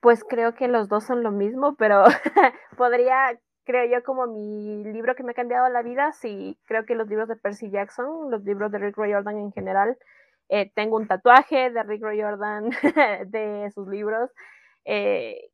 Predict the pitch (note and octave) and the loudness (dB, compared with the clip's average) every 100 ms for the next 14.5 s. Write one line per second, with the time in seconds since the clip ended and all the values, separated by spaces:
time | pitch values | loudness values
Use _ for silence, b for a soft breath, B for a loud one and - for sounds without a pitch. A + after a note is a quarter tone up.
0 | _ - A#3+ A#3+ A3+ A3 A3 A3+ G#3 G3+ | _ 0 0 2 -2 -2 -6 -8 -8 -8
1 | G3+ G3+ G3+ G3+ A3 G3 F#3+ - G3 G3 | -8 -8 -10 -10 -8 -6 -6 -8 -6 -4
2 | G3 G3 G3 - G3 - G3+ G3 - A#3 | -2 -2 -6 -8 -14 -12 -6 -6 -6 -10
3 | B3 C#4 A#3 G3 F#3 F#3 F#3+ F#3+ F#3 F#3 | -8 -8 -8 -10 -10 -12 -12 -10 -10 -12
4 | F#3 F#3+ G3+ G#3+ G3+ F#3+ F#3+ - G3 F#3 | -16 -18 -20 -20 -18 -16 -16 -10 -8 -8
5 | F#3 F#3 F#3 - G3 G3 G3 F#3+ F#3+ F#3 | -10 -12 -10 -10 -8 -6 -4 -2 -2 -4
6 | F#3 F#3 F#3 F#3+ F3+ F#3 - G3 - - | -4 -6 -6 -6 -8 -10 -12 -16 -18 -18
7 | A3 G#3 C4 - _ _ _ _ _ _ | -20 -16 -18 -18 _ _ _ _ _ _
8 | A3 A#3 A#3+ B3+ B3 A#3 A3+ A#3+ A#3+ C4+ | -20 -18 -18 -16 -16 -8 -2 -2 2 4
9 | C4 C4+ C4 D#4 D#4 D#4 E4 F4 F#4 G4 | 4 0 -2 -2 -2 -2 -2 -2 -2 -2
10 | G#4 F#4+ - - D#4 D4 D4 C#4 C4+ C4 | -2 -4 -10 -6 0 0 0 -6 -4 -4
11 | C4+ D4+ D#4 D4+ E4 D4+ - D4 C#4+ C#4+ | -4 -6 -8 -6 -6 -6 0 -2 0 -6
12 | C#4+ C#4+ - D#4+ F4+ F#4 _ B3 A#3+ A#3 | -4 -6 -8 -10 -10 -12 _ 0 2 2
13 | A#3 B3+ A#3+ A#3 A#3 A#3+ B3 B3+ B3 D4 | 0 -2 -6 -6 -6 -6 -4 -4 -4 -6
14 | D4 D#4 E4+ F4+ G4+ | -4 -2 -2 -2 -4